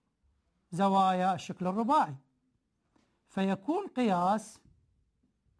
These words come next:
زاوية دال يساوي ستون درجة. إذن زاوية دال استخرجناها قياسها ستون درجة وهي الزاوية المعلومة. ال-، الزاوية المجهولة كانت في السؤال،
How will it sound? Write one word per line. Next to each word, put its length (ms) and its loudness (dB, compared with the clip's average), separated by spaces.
زاوية 580 0
دال 440 -2
يساوي 600 -6
ستون 1040 -2
درجة. 420 0
إذن 300 -6
زاوية 520 2
دال 340 2
استخرجناها 920 -2
قياسها 640 0
ستون 640 -2
درجة 440 -2
وهي 220 -2
الزاوية 420 -4
المعلومة. 540 2
ال-، 160 -2
الزاوية 500 0
المجهولة 360 0
كانت 280 0
في 60 -10
السؤال، 420 0